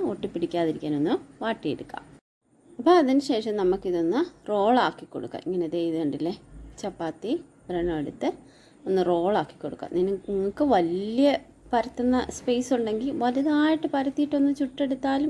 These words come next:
കുഴപ്പമൊന്നുമില്ല. ദേ ഇങ്ങനെ, ഇങ്ങനെ, ഇങ്ങനെ ഒന്ന് കട്ട് ചെയ്ത് കൊടുക്കാം. നല്ല പോലെ ഒന്ന് കട്ട് ചെയ്ത്, കട്ട് ചെയ്ത്,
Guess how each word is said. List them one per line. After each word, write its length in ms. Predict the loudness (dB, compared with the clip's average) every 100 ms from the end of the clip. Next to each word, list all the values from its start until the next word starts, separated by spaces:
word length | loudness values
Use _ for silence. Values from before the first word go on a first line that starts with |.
| -4
കുഴപ്പമൊന്നുമില്ല. 640 | -2 0 0 0 0 0 -2 -10 -18 -18 0
ദേ 120 | 6
ഇങ്ങനെ, 240 | 8 6 4
ഇങ്ങനെ, 180 | 4
ഇങ്ങനെ 220 | 2 4 4
ഒന്ന് 180 | 4 0 -2 2
കട്ട് 360 | 2 2 -2
ചെയ്ത് 220 | 0 0 0
കൊടുക്കാം. 380 | -2 -2 -4 -4
നല്ല 480 | -4 -4 -2 0 0
പോലെ 260 | 2 2 4
ഒന്ന് 200 | 4 2 -2 -20 -20 -20 -6
കട്ട് 200 | 0 0
ചെയ്ത്, 220 | 2 0 0
കട്ട് 240 | -2 0
ചെയ്ത്, 300 | 0 2 2